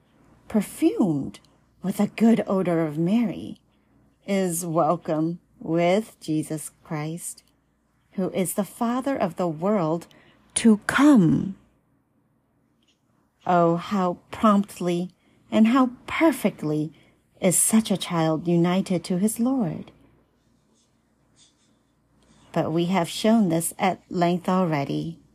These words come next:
Two twelve. Furthermore, after Mary has heaped her favors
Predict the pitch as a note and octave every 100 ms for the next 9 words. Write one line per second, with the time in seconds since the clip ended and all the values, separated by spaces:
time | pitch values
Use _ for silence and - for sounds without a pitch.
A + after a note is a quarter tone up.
0 | _ _ _ _ _ _ _ _ _ _
1 | _ _ - - G3 - F3 D#3+ E3 _
2 | _ _ _ _ - D4 G#3+ E3+ D3+ C#3+
3 | C#3+ D3+ _ _ _ C4 C4 - C4+ A3+
4 | A3 C4 D4 C4+ G3 F#3 _ _ _ -
5 | - C4+ D4 D#4+ - F#3+ E3+ - G#3 A#3+
6 | F3 E3 E3